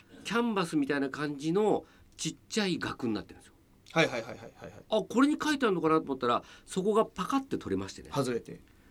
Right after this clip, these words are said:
Speaker 1: 細いベニヤみたいなとこに、<laughs> 絵が描いてあるんですよ。
Speaker 2: 薄い。
Speaker 1: 薄いベニヤみたいな。
Speaker 2: 木の板みたいな。
Speaker 1: 木の板なんですよ。そこに、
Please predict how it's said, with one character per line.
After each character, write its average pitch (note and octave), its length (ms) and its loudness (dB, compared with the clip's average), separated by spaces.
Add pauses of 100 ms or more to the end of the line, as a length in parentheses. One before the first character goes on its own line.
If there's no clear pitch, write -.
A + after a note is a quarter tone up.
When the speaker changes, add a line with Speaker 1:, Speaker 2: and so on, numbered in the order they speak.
(580)
Speaker 1:
細 - 1120 -2
い G#3+ 80 4
ベ B2 280 2
ニ E3+ 140 6
ヤ G3+ 120 4
み G3 120 0
た E3+ 120 4
い A2+ 60 4
な F2+ 100 2
と - 120 0
こ F#2 140 -4
に、 G#2 140 6 (320)
<laughs> B3+ 340 -2
絵 E3 100 4
が D3+ 140 0
描 - 260 -2
い - 20 -8
て - 100 -8
あ - 40 -12
る - 260 -10
ん A3+ 40 -10
で - 120 -10
す - 220 -16
よ。 - 120 -10 (960)
Speaker 2:
薄 - 720 -4
い。 E3+ 60 0
Speaker 1:
薄 A3 480 2
い A#3+ 80 2
ベ F#3+ 200 4
ニ A3 100 0
ヤ G#3+ 100 4
み G#3 120 -2
た D#3 120 2
い - 40 0
な。 E2 200 -10
Speaker 2:
木 - 180 -10
の E3+ 140 0
板 C3 240 -6
み A#2+ 80 -8
た - 80 -14
い - 40 -12
な。 - 40 -6
Speaker 1:
木 A#3 80 0
の G3 120 10
板 C#3 180 2
な F2+ 80 -10
ん - 60 -14
で - 60 -20
す - 40 -20
よ。 - 100 -20 (320)
そ A3 240 -2
こ C4+ 180 4
に、 C#4 240 6